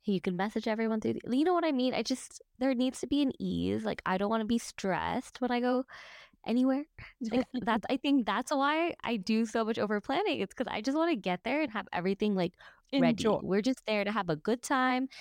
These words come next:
Speaker 1: I'm not gonna sit here and figure out logistics. I already did that.
Speaker 2: Yeah, handled, done. I'm with you. I like it. We, we need to develop some apps.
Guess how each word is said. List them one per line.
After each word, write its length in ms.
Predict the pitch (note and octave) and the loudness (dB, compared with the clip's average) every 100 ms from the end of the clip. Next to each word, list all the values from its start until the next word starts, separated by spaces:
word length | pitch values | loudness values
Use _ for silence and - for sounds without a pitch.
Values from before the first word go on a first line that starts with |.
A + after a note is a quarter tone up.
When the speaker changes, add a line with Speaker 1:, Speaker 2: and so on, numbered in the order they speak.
| - - | -12 -4
Speaker 1:
I'm 80 | G3+ | -2
not 140 | A#3+ | -2
gonna 100 | B3 | 0
sit 120 | B3+ | 0
here 100 | B3 | 2
and 80 | A3 | 0
figure 200 | G3 F3+ | -2 0
out 200 | F3+ G3 | 0 0
logistics. 600 | E3 F#3 D#3+ E3+ - - | 0 -2 -2 -4 -6 -6
I 120 | - F3 | -4 0
already 260 | G3 G3 | 0 0
did 200 | E3+ D#3+ | -2 -4
that. 160 | - - _ _ _ - | -6 -10 _ _ _ -4
Speaker 2:
Yeah, 300 | A3 F#3 - | 0 0 0
handled, 580 | F3 G#3 G3 F#3 E3 D#3+ | -4 -2 0 0 0 0
done. 320 | E3+ D#3 F3+ - | -2 -2 -6 -2
I'm 120 | A3+ | 0
with 200 | A3+ - | 0 0
you. 120 | C#3+ - _ | -8 -8 _
I 120 | - G3 | 0 0
like 220 | F#3+ - | 0 -4
it. 140 | - _ - - - - _ | -8 _ -20 -20 -20 -20 _
We, 500 | G3 G#3 G3 F3 - - _ _ _ _ - F#3+ | 0 2 2 0 -6 -14 _ _ _ _ -18 -6
we 180 | F#3+ | -4
need 160 | F#3 F#3 | 0 2
to 200 | F3 D#3+ | 2 0
develop 440 | E3+ F3 F3 - | -2 0 2 2
some 140 | - F#3 | -2 -2
apps. 380 | - - - | -2 -4 -8